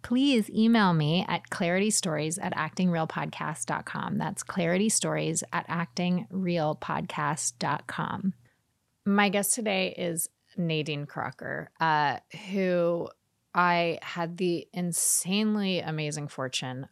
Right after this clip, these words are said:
of working with last year on a movie, um, that she starred in and wrote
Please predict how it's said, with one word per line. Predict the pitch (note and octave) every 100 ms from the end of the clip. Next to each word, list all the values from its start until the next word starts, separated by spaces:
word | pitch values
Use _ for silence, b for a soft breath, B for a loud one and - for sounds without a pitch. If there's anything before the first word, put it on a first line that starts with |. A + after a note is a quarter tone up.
| -
of | C#3+ C3+ D#3+
working | C3 C3 C#3+ C3
with | B2 D3 - - -
last | E3 C3+ - -
year | C#3+ C3+ C3+ D#3+ B B B B B -
on | F3 E3+ E3
a | F3
movie, | E3+ F3 A3 B3 F3 D#3+ D#3 D#3 D3+ - _ _ _
um, | E3 D#3+ D3 D3 D3 - -
that | E3+ D#3 -
she | - - - F3 E3 D#3+ D#3+ -
starred | - - - - D#3 C3+ C3+
in | B2+ C3+ F3 G#3 - _ _ E3
and | D#3+ E3 E3+ E3+ -
wrote | E3+ D3+ C#3+ -